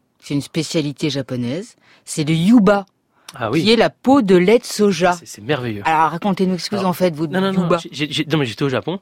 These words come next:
Speaker 1: Ouais.
Speaker 2: On était en train de manger et là, stop, stop, stop, on a, on a hâte de manger, tout le monde dehors. Et en fin de compte, on était, euh, ils étaient en train de, de préparer le yuba. Donc le yuba, en fin de compte, c'est du lait de soja. Et c'est la peau du lait de soja.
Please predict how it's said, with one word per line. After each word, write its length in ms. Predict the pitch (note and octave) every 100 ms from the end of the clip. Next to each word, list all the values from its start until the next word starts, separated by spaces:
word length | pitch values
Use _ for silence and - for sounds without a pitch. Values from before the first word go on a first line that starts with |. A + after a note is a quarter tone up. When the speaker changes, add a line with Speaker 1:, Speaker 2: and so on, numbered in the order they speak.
| -
Speaker 1:
Ouais. 180 | D3 - - _
Speaker 2:
On 40 | C3
était 140 | C3
en 60 | E3+
train 140 | C#3+
de 40 |
manger 260 | B2 A#2 D#3+
et 60 | A2+
là, 200 | C3+ - - -
stop, 320 | - - G3
stop, 220 | - F#3+ F#3
stop, 260 | G3+ -
on 80 | E3
a, 380 | C#3 C3+ C3 C#3+
on 120 | B2+
a 40 | B2+
hâte 140 | C#3
de 40 | A#2+
manger, 340 | A2+ C3 F3+ -
tout 100 | F3+
le 60 | F#3
monde 180 | F3+
dehors. 380 | D3 D3 B2+ - _ _ _ _ _ - - - - - - -
Et 180 | F3 F#3
en 80 | D#3+
fin 120 | C#3
de 60 | B2+
compte, 200 | G3 D3
on 60 |
était, 340 | C3 - D#3+ D#3+
euh, 220 | A#2+ A2 -
ils 160 | A#2+ A#2+
étaient 120 | C#3+
en 60 |
train 160 | C3+ -
de, 240 | C3 A2+ G2+
de 100 | A#2
préparer 400 | - B2 E3 F#3
le 100 | D3
yuba. 360 | C#3 B2 A#2
Donc 180 | B2 C#3
le 160 | D#3 C#3+
yuba, 180 | C#3+ F3
en 60 |
fin 140 | D3 C3+
de 40 |
compte, 140 | F3
c'est 140 | - A#2
du 100 | A#2+
lait 160 | C#3
de 120 | D3+ G#2
soja. 340 | - A#2+ - _ _ _ - - - -
Et 60 | C#3
c'est 160 | - D3
la 100 | C3+
peau 260 | - F#3
du 120 | D3
lait 80 | B2+
de 60 | B2
soja. 340 | - A#2 A2+